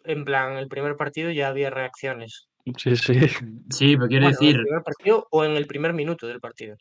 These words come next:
Speaker 3: me refiero que hay que darles un poco más de crédito que al siguiente.
Speaker 1: Desde el-,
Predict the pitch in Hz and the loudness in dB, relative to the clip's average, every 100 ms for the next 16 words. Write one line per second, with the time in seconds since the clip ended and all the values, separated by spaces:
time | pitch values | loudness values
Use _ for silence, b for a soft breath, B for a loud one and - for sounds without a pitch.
0 | - 127 123 104 131 147 151 135 127 139 | -4 0 2 2 2 4 4 2 2 2
1 | 135 139 143 135 135 139 135 135 139 143 | 2 2 2 0 2 2 2 0 2 2
2 | 151 156 156 113 104 101 92 _ _ _ | 0 -2 -4 -6 -8 -10 -14 _ _ _
3 | _ _ _ _ 131 120 110 | _ _ _ _ -12 -12 -14